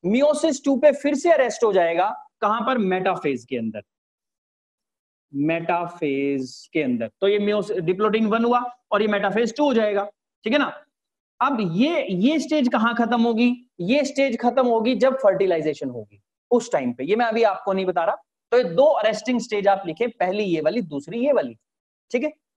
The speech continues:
Clear हो गया? चलो, अभी आगे चलते हैं, ठीक है? चलो,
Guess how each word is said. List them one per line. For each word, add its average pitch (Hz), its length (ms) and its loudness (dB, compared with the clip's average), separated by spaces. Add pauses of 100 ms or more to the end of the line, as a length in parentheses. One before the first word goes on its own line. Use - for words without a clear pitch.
Clear 220 180 2
हो 226 80 4
गया? 262 140 2 (360)
चलो, 143 200 0 (1400)
अभी 196 200 0
आगे 185 240 0
चलते 165 280 -4
हैं, 202 200 -10 (1160)
ठीक 202 100 -2
है? 226 200 -2 (440)
चलो, 143 180 0